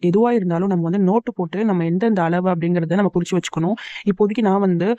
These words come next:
தரையிலே எழுதிக்கிறேன். நீங்க வந்து நோட்ல வந்து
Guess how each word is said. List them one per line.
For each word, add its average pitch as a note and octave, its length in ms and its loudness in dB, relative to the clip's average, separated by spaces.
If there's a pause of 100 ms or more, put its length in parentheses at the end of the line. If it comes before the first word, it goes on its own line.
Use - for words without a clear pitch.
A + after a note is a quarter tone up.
(320)
தரையிலே A3 340 2
எழுதிக்கிறேன். G3 420 -2
நீங்க G3+ 180 2
வந்து F#3 240 0
நோட்ல G3+ 360 0
வந்து E3+ 280 -4